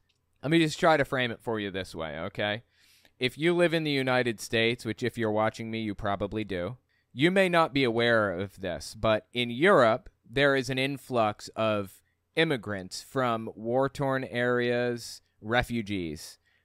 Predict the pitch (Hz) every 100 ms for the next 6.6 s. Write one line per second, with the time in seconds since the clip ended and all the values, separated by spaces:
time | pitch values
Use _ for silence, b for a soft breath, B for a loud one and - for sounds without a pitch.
0 | _ 113 113 139 143 139 131 123 123 120
1 | 117 117 113 113 110 107 101 113 107 101
2 | 98 98 _ _ _ - 143 143 156 135
3 | 135 101 123 123 127 117 113 117 120 117
4 | 110 120 113 110 110 110 110 110 123 120
5 | 107 101 - 101 - 120 107 101 123 117
6 | 113 113 120 107 104